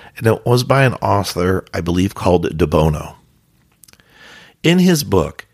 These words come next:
he had six colored hats,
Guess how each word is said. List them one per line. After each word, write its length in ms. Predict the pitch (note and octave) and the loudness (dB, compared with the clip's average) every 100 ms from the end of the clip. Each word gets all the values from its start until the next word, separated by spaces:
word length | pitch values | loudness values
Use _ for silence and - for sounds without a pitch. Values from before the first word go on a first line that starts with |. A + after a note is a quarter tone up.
| _ | _
he 220 | B2+ A#2+ | -4 -2
had 320 | A#2 A2+ A2 - | 0 -2 -4 -14
six 600 | - - - F#3 - - _ | -6 -2 -2 -2 -4 -8 _
colored 360 | - A2+ A2+ G#2 | -8 -2 0 0
hats, 560 | - E2 - - - | -2 -8 -6 -6 -6